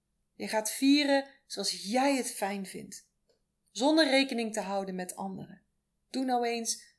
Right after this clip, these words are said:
wat jij fijn vindt. Geef daar geld aan uit. Geef daar tijd aan uit.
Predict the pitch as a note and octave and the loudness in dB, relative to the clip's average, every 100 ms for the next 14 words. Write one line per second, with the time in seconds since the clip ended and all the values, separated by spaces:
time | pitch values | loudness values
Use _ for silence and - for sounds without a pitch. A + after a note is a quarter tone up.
0 | _ - G3+ F#3 G3 A#3+ A#3 A#3 A3+ _ | _ -12 -12 -8 0 2 4 2 -2 _
1 | _ - - C4+ C#4 A#3 F3+ E3 - A3 | _ -6 8 8 8 0 -6 -10 -2 -2
2 | G#3 - C4+ C#4+ C#4+ - B3 A#3+ A#3+ F#3+ | -2 4 6 6 4 2 4 4 0 -8
3 | F#3+ F#3 F#3 - _ _ - A#3 A3+ A#3 | -8 -8 -10 -14 _ _ -4 -4 -2 4
4 | A3+ A#3 A#3 - _ _ - C#4 C#4 - | 6 6 2 -12 _ _ 4 6 6 0
5 | F#3 F3+ F#3 F3+ F3+ | -8 -8 -8 -8 -12